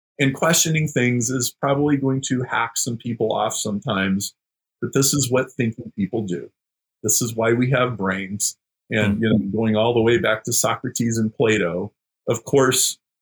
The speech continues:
Speaker 1: we're gonna upset the status quo. And, and so to your, your friend at cern, you know, he has a set of tools, and he has a, a background in education, and, and whatever it is,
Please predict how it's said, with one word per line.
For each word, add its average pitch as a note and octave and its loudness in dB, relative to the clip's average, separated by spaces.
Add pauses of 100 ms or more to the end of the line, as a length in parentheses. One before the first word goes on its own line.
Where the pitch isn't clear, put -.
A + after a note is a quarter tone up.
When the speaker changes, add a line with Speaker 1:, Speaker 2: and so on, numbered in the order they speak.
(280)
Speaker 1:
we're A#2 4
gonna A#2+ 4
upset A#2+ 0
the A2+ -2
status A2 -2
quo. - -4 (480)
And, C3 2
and D3+ 2
so D#3 4
to - 0
your, A#2+ 2
your A#2+ 2
friend C3 -2
at G2+ -4
cern, C#3 0 (1080)
you B2 0
know, A2 2
he E3 2
has C#3+ 4
a - -2
set A2+ 2
of A2 -2
tools, - -4
and A2 -2
he B2 -2 (340)
has A2 0 (220)
a, A2 -2 (100)
a A#2 0
background A2 0
in A2 -2
education, A2 -2
and, G#2+ -8
and G#2 0
whatever E3+ 4
it C3 2
is, - -2